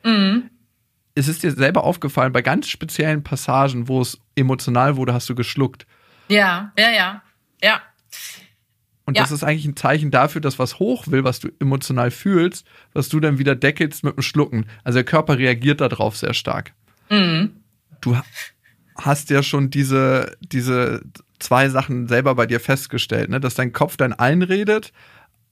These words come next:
Speaker 2: und quasi dein Gefühl, was du schon im Körper hast, zerreden musst, damit du dich irgendwie unter Kontrolle hast.
Speaker 1: Mhm.
Speaker 2: Macht dir das Unsicherheit, so ein bisschen mit dem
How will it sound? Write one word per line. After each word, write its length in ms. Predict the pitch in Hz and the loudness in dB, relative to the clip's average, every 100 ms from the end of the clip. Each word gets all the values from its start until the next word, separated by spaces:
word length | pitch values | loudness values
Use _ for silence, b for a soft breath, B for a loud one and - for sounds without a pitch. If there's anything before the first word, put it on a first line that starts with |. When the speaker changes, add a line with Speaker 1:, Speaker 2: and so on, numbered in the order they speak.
| - | -2
Speaker 2:
und 340 | 139 139 - - - | 0 0 -4 -18 -14
quasi 400 | - - 139 131 | -2 2 2 2
dein 220 | 123 123 | 0 0
Gefühl, 360 | 123 - 202 165 | -2 -2 0 2
was 160 | 139 | 0
du 100 | - | 0
schon 180 | 127 131 | -2 -2
im 120 | 123 | -2
Körper 440 | 117 160 190 135 110 | -2 0 0 0 0
hast, 300 | 147 - - b b b | -2 -4 -16 b b b
zerreden 440 | - 127 127 143 143 | -2 0 2 2 2
musst, 360 | 113 113 - _ | 0 -2 -4 _
damit 300 | - 120 123 | 0 0 0
du 40 | 127 | -2
dich 180 | 123 143 | -2 2
irgendwie 280 | 139 139 | 2 2
unter 200 | 127 123 | 0 0
Kontrolle 500 | 127 127 117 127 120 | -2 -4 -2 0 2
hast. 300 | 101 104 - _ _ _ - | 2 -2 -8 _ _ _ 0
Speaker 1:
Mhm. 440 | 202 190 170 214 - _ _ _ _ b b b - | 2 4 2 -2 -4 _ _ _ _ b b b -2
Speaker 2:
Macht 220 | 127 - | -2 0
dir 80 | 175 | 0
das 160 | 151 | 0
Unsicherheit, 760 | 156 180 226 214 208 226 233 - _ _ | 2 2 2 0 0 0 -2 -8 _ _
so 140 | 175 | -4
ein 60 | 165 | 0
bisschen 300 | 185 185 202 | 0 0 0
mit 120 | 180 | 0
dem 200 | 180 185 | 0 -4